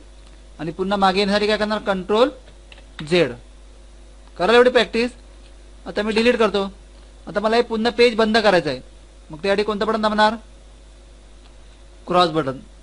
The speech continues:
झालं? कराल नोटपॅडची प्रॅक्टिस. बोला जरा, नोटपॅड कसं ओपन करणार? स्टार्ट, ऑल प्रोग्राम्स, ॲक्सेसरीज,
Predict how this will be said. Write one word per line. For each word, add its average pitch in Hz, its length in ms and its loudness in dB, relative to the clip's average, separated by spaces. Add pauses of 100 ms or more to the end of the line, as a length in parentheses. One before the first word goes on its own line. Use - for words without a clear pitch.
(340)
झालं? 190 240 4 (600)
कराल 233 220 2
नोटपॅडची 233 360 0
प्रॅक्टिस. 226 400 0 (640)
बोला 185 220 2
जरा, 226 140 4
नोटपॅड 214 340 0
कसं 220 160 -2
ओपन 214 200 -4
करणार? 214 380 0 (1700)
स्टार्ट, 214 520 4 (1300)
ऑल 190 200 -2
प्रोग्राम्स, 214 640 2 (1400)
ॲक्सेसरीज, 214 800 0